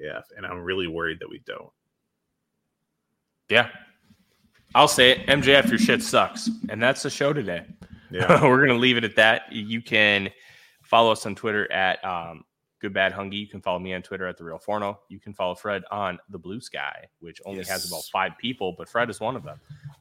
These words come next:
Speaker 2: And
Speaker 1: Hey.
Speaker 2: if you wanna talk to him, it's an easy way to do so. You can also ask us a question by emailing, emailing us at hungypod at gmail dot com or sending us a message in the Voices of Wrestling Discord.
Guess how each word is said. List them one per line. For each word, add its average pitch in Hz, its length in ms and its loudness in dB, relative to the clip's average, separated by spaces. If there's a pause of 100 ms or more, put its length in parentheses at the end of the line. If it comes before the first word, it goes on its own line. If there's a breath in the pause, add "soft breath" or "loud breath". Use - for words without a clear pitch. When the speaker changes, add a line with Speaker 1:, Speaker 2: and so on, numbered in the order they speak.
Speaker 2:
And 160 80 4
Speaker 1:
Hey. - 40 4
Speaker 2:
if - 120 -12
you 95 80 -8
wanna 95 180 -4 (360)
talk 120 240 2
to 131 100 -4
him, 131 140 -10 (320)
it's 104 200 -12
an 92 80 -6
easy 104 180 -6
way 104 100 0
to 98 80 -2
do 117 120 -6
so. 120 220 -2
You 139 140 -4
can 180 120 -2
also 180 240 2
ask 160 220 2
us 165 100 -6
a - 40 -20
question 147 340 -2
by 101 80 -2
emailing, 107 380 -4 (180)
emailing 120 360 -2
us 107 140 -6
at 95 80 -12
hungypod 104 420 -4
at 90 100 -12
gmail 101 280 -8
dot 90 180 -4
com 110 300 -4
or 185 340 2 (1120 loud breath)
sending 113 340 -2
us 104 140 -6
a - 20 -10
message 95 360 -6
in 117 180 -10
the 101 60 -10
Voices 117 480 -10
of 98 140 -14
Wrestling 120 560 -8 (360)
Discord. 117 680 0